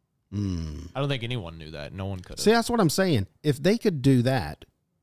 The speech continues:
Speaker 1: to have a satellite receiver, why couldn't they do something tricky that the pilots don't know about that would actually give coordinates of the plane?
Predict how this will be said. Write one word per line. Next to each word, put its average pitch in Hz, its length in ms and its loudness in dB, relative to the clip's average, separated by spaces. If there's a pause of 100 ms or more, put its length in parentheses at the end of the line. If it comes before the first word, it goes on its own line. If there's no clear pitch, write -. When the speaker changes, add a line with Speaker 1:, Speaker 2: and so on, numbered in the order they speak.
Speaker 1:
to 131 100 0
have 127 200 0
a 110 40 0
satellite 147 500 0
receiver, 113 440 -2
why 131 180 0
couldn't 139 200 -4
they 131 120 0
do 113 200 0
something 120 520 0 (1200)
tricky 196 600 2
that 123 220 2
the 127 100 6
pilots 135 580 -2
don't 175 200 0
know 175 180 2
about 123 440 2 (180)
that 127 160 -2
would 123 100 0
actually 123 580 0 (420)
give 123 320 0
coordinates 92 680 -2
of 90 320 -2
the 87 80 -6
plane? 64 440 -12